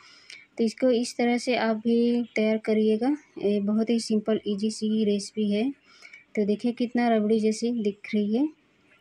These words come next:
तो खाने में भी उतना ही टेस्टी है। आप इसको ऐसे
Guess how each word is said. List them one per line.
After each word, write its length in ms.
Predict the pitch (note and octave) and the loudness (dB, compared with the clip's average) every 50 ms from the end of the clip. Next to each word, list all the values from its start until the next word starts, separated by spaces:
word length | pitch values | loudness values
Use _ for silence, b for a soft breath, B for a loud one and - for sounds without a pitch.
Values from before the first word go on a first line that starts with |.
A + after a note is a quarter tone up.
| _ _ _ _ B B B B B B B B B B B B _ _ _ _ | _ _ _ _ B B B B B B B B B B B B _ _ _ _
तो 220 | - A#3 A#3 A#3 A#3+ A#3 | 0 2 2 2 2 0
खाने 340 | - A#3 A3+ A3 A3 A#3 | 0 0 2 4 4 4
में 200 | B3 B3 B3+ B3+ A#3+ | 4 4 4 4 4
भी 200 | B3 B3 B3+ B3+ | 4 4 4 2
उतना 280 | A#3+ A#3 A3+ - A3+ A3+ | 2 0 0 0 0 2
ही 140 | A#3 A#3+ A#3 | 2 2 0
टेस्टी 440 | - A#3 A3 A3 A3 - A3+ A3+ A3 | 2 0 0 0 0 -2 -2 0 0
है। 140 | A#3 A#3+ A#3+ - - - G#3+ | 0 0 -2 -4 -4 -4 -2
आप 260 | G#3 G#3 G#3+ G#3 - G#3 | -2 -2 -2 -2 -2 -2
इसको 340 | G#3+ G#3 - - - A3 G#3 | -2 -2 -4 -2 -2 -2 0
ऐसे 440 | - A3 A3 A3 - A3+ A3+ A#3 | 0 -2 -2 -2 0 0 0 2